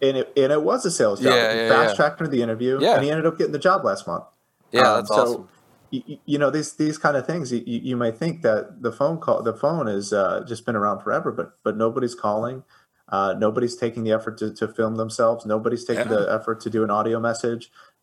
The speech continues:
Speaker 1: But when people get it, it breaks the pattern, and they, they watch, they listen. Uh,
Speaker 3: And
Speaker 1: so
Speaker 3: we
Speaker 1: that
Speaker 3: all
Speaker 1: would
Speaker 3: got
Speaker 1: be
Speaker 3: one. <laughs>
Speaker 2: So I gave
Speaker 1: Yeah,
Speaker 2: you a mic
Speaker 1: right?
Speaker 2: drop.
Speaker 3: Everybody.
Speaker 2: I gave you a mic drop a minute ago because, uh, you had mentioned a couple of things that we teach in our summit. So I love that. We definitely align on that.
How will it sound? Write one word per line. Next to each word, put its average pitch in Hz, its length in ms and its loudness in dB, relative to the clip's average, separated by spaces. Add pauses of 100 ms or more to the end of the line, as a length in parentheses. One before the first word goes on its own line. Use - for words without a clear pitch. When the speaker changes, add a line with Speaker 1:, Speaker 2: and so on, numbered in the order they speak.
Speaker 1:
But 107 260 4
when 113 120 0
people 135 240 0
get 147 200 0
it, 127 100 -4
it 104 120 0
breaks 110 240 0
the 110 80 -2
pattern, 110 400 0
and 101 120 -2
they, 104 100 0
they 101 200 -2
watch, 131 400 0
they 98 80 -2
listen. 131 380 -4 (340)
Uh, - 120 -4
Speaker 3:
And 135 80 0
Speaker 1:
so 135 60 4
Speaker 3:
we 143 80 4
Speaker 1:
that - 100 6
Speaker 3:
all 190 100 4
Speaker 1:
would 139 100 2
Speaker 3:
got 123 180 4
Speaker 1:
be 110 40 0
Speaker 3:
one. 107 280 -2 (180)
<laughs> - 80 -6 (380)
Speaker 2:
So 156 100 8
I 165 80 6
gave 165 120 2
Speaker 1:
Yeah, 185 120 6
Speaker 2:
you 202 60 2
a 190 40 0
mic 175 100 0
Speaker 1:
right? 175 160 4
Speaker 2:
drop. 156 200 4
Speaker 3:
Everybody. 147 200 0
Speaker 2:
I - 40 2
gave 202 140 2
you 196 80 -2
a 165 40 -4
mic 160 180 2
drop 147 200 2
a 131 40 -10
minute 135 260 -2
ago 120 280 4
because, 113 680 -2
uh, 110 440 2
you 117 180 -6
had 113 120 -4
mentioned 127 300 -2
a 113 40 -2
couple 147 280 2
of 120 80 -4
things 120 240 -4
that 120 80 2
we 110 140 -4
teach 120 320 -6
in 117 80 -4
our 107 120 0
summit. 127 520 0
So 117 260 0
I 110 60 2
love 117 280 0
that. 135 300 2
We 120 100 -8
definitely 110 440 0
align 113 420 2
on 135 200 -4
that. 135 300 0